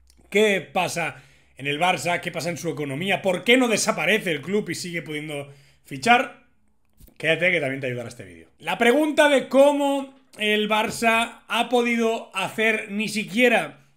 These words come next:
una oferta de la magnitud de la que ha hecho al Manchester City, cincuenta y cinco millones más diez en variables,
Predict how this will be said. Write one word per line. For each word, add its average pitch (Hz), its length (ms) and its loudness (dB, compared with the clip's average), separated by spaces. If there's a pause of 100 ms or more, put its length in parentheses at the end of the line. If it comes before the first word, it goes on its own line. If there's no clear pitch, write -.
(400)
una 277 240 2
oferta 202 480 0
de 190 80 0
la 185 100 0
magnitud 190 640 -2 (160)
de 170 180 -6
la 175 140 0
que 180 100 0
ha 190 100 6
hecho 190 200 -2
al 165 60 -2
Manchester 143 440 -6
City, 214 380 -4
cincuenta 143 460 -10
y - 20 -12
cinco 160 420 -8
millones 151 460 -8
más 139 280 -8
diez 180 400 -2 (800)
en 170 140 -8
variables, 165 580 0